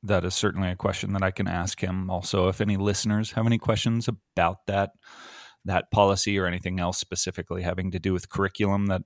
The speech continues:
that I should be asking Marcus, please feel free to email me at president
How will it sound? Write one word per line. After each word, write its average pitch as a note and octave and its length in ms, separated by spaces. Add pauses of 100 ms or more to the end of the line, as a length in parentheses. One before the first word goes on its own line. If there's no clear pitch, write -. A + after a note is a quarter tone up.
(120)
that F#2 160
I F2+ 140
should F#2 200
be F2+ 160
asking F#2+ 420
Marcus, G2 380
please F2+ 440
feel - 280
free F#2+ 280
to - 300
email G#2 280
me B2+ 200
at F2+ 200
president F#2 500